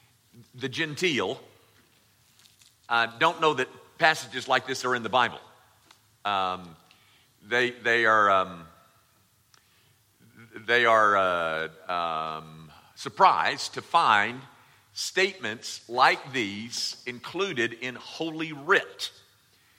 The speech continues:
Uh, um, and I can understand your surprise. There is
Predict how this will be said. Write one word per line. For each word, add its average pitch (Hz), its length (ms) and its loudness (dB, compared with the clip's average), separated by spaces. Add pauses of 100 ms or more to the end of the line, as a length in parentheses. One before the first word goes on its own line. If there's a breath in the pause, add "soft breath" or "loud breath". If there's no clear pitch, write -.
(340 soft breath)
Uh, 117 220 4 (260)
um, 104 540 0
and 120 180 0
I 120 160 6
can 156 240 -6
understand 151 480 -4
your 123 100 -8
surprise. 95 680 -2
There 110 240 0
is 127 500 -4